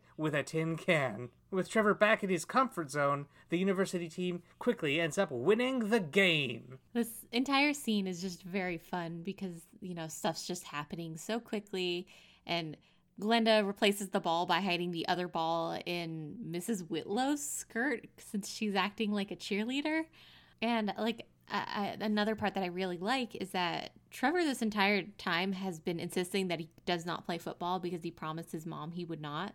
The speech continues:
Speaker 2: since his dad, uh, was a famous football player and died during a game. And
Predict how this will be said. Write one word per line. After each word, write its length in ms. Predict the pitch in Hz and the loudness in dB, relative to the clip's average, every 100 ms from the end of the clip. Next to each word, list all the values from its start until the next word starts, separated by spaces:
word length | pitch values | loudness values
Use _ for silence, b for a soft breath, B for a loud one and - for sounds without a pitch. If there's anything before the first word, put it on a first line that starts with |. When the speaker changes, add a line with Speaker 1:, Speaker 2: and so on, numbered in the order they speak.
| - | -12
Speaker 2:
since 260 | - 160 - | -8 -10 -8
his 100 | 156 _ - | -14 _ -6
dad, 320 | 151 147 151 - | -2 0 -2 -4
uh, 340 | 180 165 156 | 0 0 -2
was 180 | 160 349 | -2 -4
a 40 | 381 | 0
famous 380 | 330 269 262 | 0 0 -2
football 300 | - 240 233 | -4 -2 -2
player 580 | 214 226 214 208 208 196 - _ _ | 0 0 0 0 -2 -4 -10 _ _
and 600 | - 185 180 170 165 165 | -2 0 0 -2 -4 -4
died 440 | 180 156 165 170 156 | 0 2 0 -2 -6
during 280 | - 160 160 | -6 -6 -4
a 60 | 156 | -6
game. 440 | 147 143 165 226 - _ - | -6 -6 -6 -6 -8 _ -2
And 420 | 208 190 175 | 2 2 0